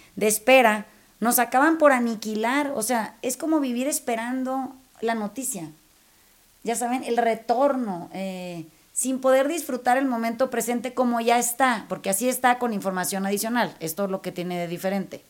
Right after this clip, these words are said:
No sabemos si la noticia que recibió Ale por teléfono era buena o mala, porque últimamente da exactamente igual, es lo que él hubiera pensado de la noticia, si era buena o mala, es lo que lo afectó.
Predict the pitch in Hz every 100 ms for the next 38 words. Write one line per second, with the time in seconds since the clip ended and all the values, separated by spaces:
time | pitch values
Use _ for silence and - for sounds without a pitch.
0 | _ _ _ _ _ _ _ 226 269 302
1 | 294 302 302 262 240 226 214 208 254 277
2 | 254 233 214 208 220 240 240 226 233 220
3 | 220 226 208 208 214 214 220 220 180 170
4 | - _ _ _ _ _ _ _ _ _
5 | - 190 202 185 202 202 214 220 214 208
6 | 196 202 196 202 202 220 214 190 196 190
7 | 202 202 - - 226 - 220 208 214 214
8 | 185 180 190 196 196 196 196 196 156 160
9 | - _ _ _ - - _ - 202 185
10 | 190 190 214 220 208 196 - 202 190 214
11 | 220 214 202 196 214 - - 196 180